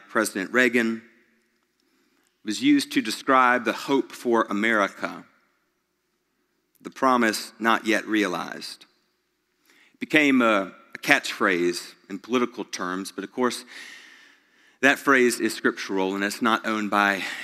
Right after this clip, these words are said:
any body politic. The phrase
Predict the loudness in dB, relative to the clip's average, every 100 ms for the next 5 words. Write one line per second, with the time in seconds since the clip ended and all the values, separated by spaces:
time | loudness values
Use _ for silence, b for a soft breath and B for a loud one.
0 | B 0 0 -2 -6 B B B _ 0
1 | 0 -4 -10 -10 -16 -20 _ _ _ _
2 | _ _ _ _ _ _ _ _ _ _
3 | _ _ _ -12 2 4 6 4 -2